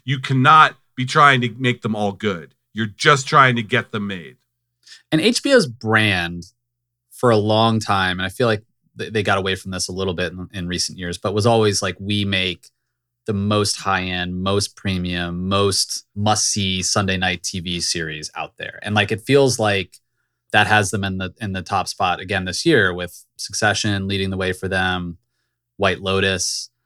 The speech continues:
Speaker 2: The show that it got totally snubbed that I, I loved because I think it said so much about race and politics and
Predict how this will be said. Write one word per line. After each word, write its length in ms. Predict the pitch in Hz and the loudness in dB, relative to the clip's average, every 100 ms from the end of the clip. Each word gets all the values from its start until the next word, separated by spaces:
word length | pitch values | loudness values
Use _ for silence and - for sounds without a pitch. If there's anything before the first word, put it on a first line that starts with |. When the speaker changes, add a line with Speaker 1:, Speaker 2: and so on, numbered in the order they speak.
| _ - | _ -4
Speaker 2:
The 60 | |
show 180 | 117 185 | 4 6
that 100 | 170 | 6
it 80 | 120 | 6
got 180 | 113 101 | 2 2
totally 240 | 117 98 | 0 0
snubbed 380 | 87 - 101 87 | -2 -2 -2 -2
that 80 | 92 | -2
I, 140 | 90 90 | -2 -2
I 200 | 92 90 85 | -6 -8 -6
loved 340 | 92 92 85 | -4 -4 -4
because 240 | - 95 92 | -12 -10 -8
I 80 | |
think 240 | 85 90 85 - | -10 -12 -14 -14
it 120 | 90 | -8
said 260 | 90 85 80 _ | -6 -8 -10 _
so 140 | - 87 | -8 -6
much 240 | 85 - | -6 -6
about 240 | 85 82 | -6 -6
race 280 | 87 85 - | -4 -4 -6
and 100 | 85 | -8
politics 640 | 92 98 87 - 87 - - | -2 0 0 -6 -10 -10 -12
and 180 | 80 | -14